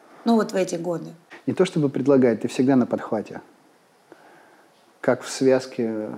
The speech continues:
Speaker 2: с аквалангами, у тебя всегда есть два человека, боди твой, держишься в паре.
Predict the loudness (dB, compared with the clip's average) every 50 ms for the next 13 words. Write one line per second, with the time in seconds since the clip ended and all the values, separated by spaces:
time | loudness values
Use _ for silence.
0 | -12 -12 -12 -10 -6 -2 -2 0 0 0 -2 -2 -2 -4 -4 -4 -6 -6 -6 -4
1 | -4 -2 0 0 0 0 -4 -8 -16 -20 _ _ _ _ -8 -6 -6 -6 -8 -8
2 | -6 -2 0 0 0 -2 -4 -8 -12 -12 -10 -8 -6 -2 0 2 2 2 0 -2
3 | -4 -8 -12 -18 _ _ -12 -10 -10 -10 -10 -14 -16 -20 -20 -20 _ _ _ _
4 | _ -10 -6 -2 0 0 0 -2 -4 -8 -10 -12 -16 -20 -6 _ -2 -2 -2 -4
5 | -8